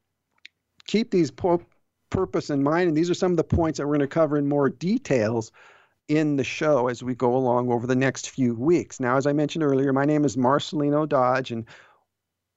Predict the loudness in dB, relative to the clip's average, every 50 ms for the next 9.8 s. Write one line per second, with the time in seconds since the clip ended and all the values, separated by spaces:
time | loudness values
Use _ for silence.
0 | _ _ _ -6 -2 0 2 2 2 2 0 0 0 0 0 -2 -2 -4 -8 -10
1 | _ _ _ _ _ _ _ _ _ -6 -2 -2 -2 0 2 2 2 2 2 0
2 | 0 -2 -4 -4 -4 -4 -2 0 2 2 2 2 0 -2 -4 -4 -2 0 2 2
3 | 0 -2 _ -6 -6 -6 -6 -12 -20 -20 _ _ _ _ _ _ _ _ _ _
4 | _ -20 -20 -20 -20 -20 -20 -20 -20 _ -4 -2 0 0 0 0 0 0 0 0
5 | 0 -2 0 0 0 0 0 0 0 0 2 2 2 2 0 0 0 2 2 0
6 | 0 -2 0 0 0 0 0 -4 -10 -6 0 0 0 0 0 -2 -2 0 0 0
7 | -2 -4 -4 -2 -2 0 0 0 -2 -2 0 2 2 2 2 0 0 0 0 0
8 | 0 -2 -4 -6 -2 0 2 2 2 2 2 0 0 -2 -4 -4 0 0 2 2
9 | 2 2 0 -2 -4 -4 -2 0 2 2 2 0 -4 -10 -16 -18